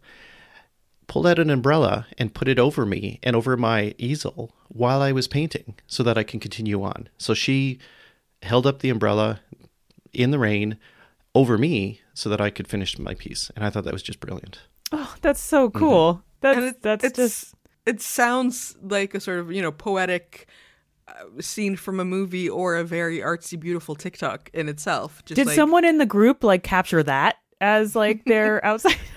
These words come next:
Speaker 2: <laughs> sketching? <laughs>
Speaker 1: I have a photo of it somewhere. So, yeah, it was, uh,
Speaker 2: That's, that's
Speaker 1: yeah.
Speaker 2: really cool.
Speaker 1: And she's, she's a good friend of mine. We've actually been out sketching together ever since that. That was the first time I met her.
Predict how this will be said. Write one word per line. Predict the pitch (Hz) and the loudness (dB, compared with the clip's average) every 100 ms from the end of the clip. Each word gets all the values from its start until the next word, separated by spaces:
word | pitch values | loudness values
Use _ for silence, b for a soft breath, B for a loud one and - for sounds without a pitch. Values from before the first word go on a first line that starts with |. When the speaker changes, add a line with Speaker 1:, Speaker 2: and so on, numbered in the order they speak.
| - | 4
Speaker 2:
<laughs> | 453 466 480 | 4 8 6
sketching? | - - - 370 359 359 370 - | 6 -6 -4 0 0 -2 -4 -2
<laughs> | - - - - - | 0 0 0 -6 -2
Speaker 1:
I | 120 | 2
have | 147 | 4
a | 180 | 4
photo | - 175 165 | 4 6 6
of | 101 | 4
it | 101 | 0
somewhere. | 101 107 - | -2 -4 -6
So, | - - - 127 - | -8 -10 -10 -12 -8
yeah, | 127 117 110 _ - | -8 -6 -12 _ -12
it | 117 | -10
was, | 107 107 - | -8 -8 -6
uh, | 104 98 98 _ b b | -6 -6 -10 _ b b
Speaker 2:
That's, | 185 175 - | -6 -6 -4
that's | 180 165 - | -4 -4 -4
Speaker 1:
yeah. | |
Speaker 2:
really | 165 143 | -4 -4
cool. | - 147 | -6 -2
Speaker 1:
And | 117 | 0
she's, | - 135 139 - - | 0 0 0 -2 -6
she's | 98 - 123 123 | -8 -2 -2 0
a | 123 | -2
good | - - | -2 0
friend | 135 151 | 0 2
of | 123 | 2
mine. | 101 | 2
We've | 104 117 | 2 2
actually | 117 - | 0 -2
been | 107 110 | -2 -2
out | 110 | -2
sketching | - 113 117 | -4 -4 -4
together | 104 98 127 98 | -6 -2 -2 -2
ever | 98 | -4
since | 95 127 - | -6 -8 -6
that. | 95 | -4
That | 98 | -4
was | 95 | -6
the | 98 | -8
first | - 107 | -10 -10
time | - 104 | -8 -8
I | |
met | 104 107 | -8 -10
her. | 98 | -12